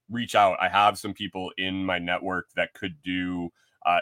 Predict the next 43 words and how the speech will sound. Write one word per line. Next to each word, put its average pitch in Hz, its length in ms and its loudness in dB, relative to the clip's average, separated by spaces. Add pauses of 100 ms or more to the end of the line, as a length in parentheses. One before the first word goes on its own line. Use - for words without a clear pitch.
in-person 95 680 -4
and, 85 460 -2
uh, 76 220 -2
remote 82 380 -8
consults 80 640 -6
that 73 220 -8
if 71 140 -16
you 78 60 -14
need 78 200 -12
help. 73 220 -4 (1000)
Might 107 200 6
not 107 120 8
be 110 100 0
close 135 260 4
to 160 100 -2
you. 156 140 6
Who 165 120 4
knows? 143 440 6
Who 120 100 6
knows? 107 260 4
I 98 80 8
have 98 100 6
a 92 40 -10
few 110 220 -6
sprinkled 101 320 -4
o-, 101 240 0
all 101 160 8
over 92 100 -2
the 90 80 -8
country, 95 340 -2
and 90 100 -2
I 87 40 0
know 90 320 -2
a 90 60 -2
couple 90 280 2
of 82 120 -4
them 85 280 -4
do 85 300 -6
remote, 80 480 -6 (160)
um, 71 480 -2 (140)
remote 85 560 -4
looks. 73 420 -14
So 76 320 -6